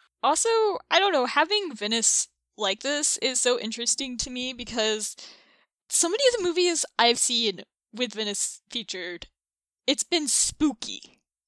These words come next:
You know, you have things like Don't Look Now, you have things like, uh,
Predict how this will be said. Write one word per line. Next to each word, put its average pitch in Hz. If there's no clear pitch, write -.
You 240
know, 240
you 247
have 262
things 262
like 247
Don't 240
Look -
Now, 254
you 190
have 202
things 220
like, 214
uh, 208